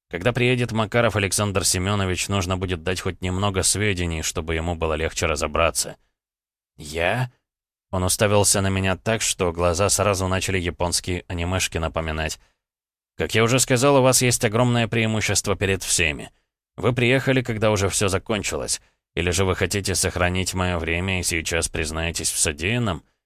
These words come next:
А в Тверь спешили не за тем, чтобы Давыдова пристроить, а узнать результаты заговора?» спросил я. Раевский, открывший было рот, уже захлопнул его, пытаясь понять, как он умудрился в такую ловушку попасться.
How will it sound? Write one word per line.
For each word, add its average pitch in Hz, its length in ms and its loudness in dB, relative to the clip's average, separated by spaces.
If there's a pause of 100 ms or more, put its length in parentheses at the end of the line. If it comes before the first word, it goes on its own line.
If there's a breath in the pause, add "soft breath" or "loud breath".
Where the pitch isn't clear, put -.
(200)
А 71 80 -4
в - 80 -10
Тверь 87 240 0
спешили 92 440 -2
не 92 120 0
за 82 140 -2
тем, 123 180 0
чтобы 80 300 -2
Давыдова 80 420 0
пристроить, 85 560 -2
а 80 60 0
узнать 80 300 -4
результаты 80 540 -2
заговора?» 87 580 -2 (600)
спросил 90 480 0
я. 104 320 0 (300 soft breath)
Раевский, 120 520 2
открывший 107 440 2
было 98 300 4
рот, 123 220 4
уже 110 180 0
захлопнул 101 600 0
его, 90 360 0 (280 soft breath)
пытаясь 143 320 0
понять, 113 460 2
как - 220 -4
он 98 100 2
умудрился 92 560 0
в - 60 -4
такую 92 280 0
ловушку 87 400 0
попасться. 82 680 -2